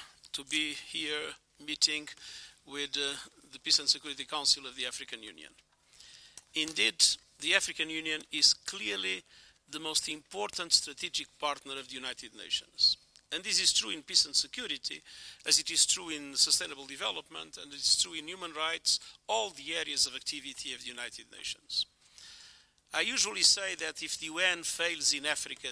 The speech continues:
the U N fails. But at the same time, I'm a true believer of the African leadership as a basic condition for the solution of African problems.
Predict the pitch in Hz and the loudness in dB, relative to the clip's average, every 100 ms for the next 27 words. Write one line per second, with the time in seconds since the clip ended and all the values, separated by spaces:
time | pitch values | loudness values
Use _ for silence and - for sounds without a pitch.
0 | 123 131 131 123 110 - 143 139 110 - | -8 -8 -6 -6 -4 0 2 2 2 6
1 | - - - _ - - - - - - | 6 6 2 _ -20 -20 -18 -20 -20 -4
2 | 165 196 180 175 - 285 240 - 151 190 | 2 4 8 10 10 8 2 2 4 2
3 | 240 170 156 151 - 254 220 190 214 147 | 0 -2 -2 4 4 4 0 2 2 0
4 | 117 113 - - - - - _ - 156 | -6 -10 -14 -16 -14 -14 -16 _ -8 -4
5 | 156 135 165 - 220 208 - 160 190 240 | -2 0 0 8 8 8 0 -2 2 4
6 | 151 - - - - - - _ - 160 | 6 4 2 -2 -14 -14 -16 _ 4 8
7 | 160 147 139 175 135 - 190 - 156 143 | 8 6 2 6 10 8 8 0 -4 0
8 | 156 - 156 - 147 143 147 143 143 - | 6 6 4 -4 4 8 8 4 0 0
9 | 135 127 135 139 - 117 131 - - - | 0 -4 -2 -2 -6 -12 -14 -14 -16 -4
10 | - - | 0 0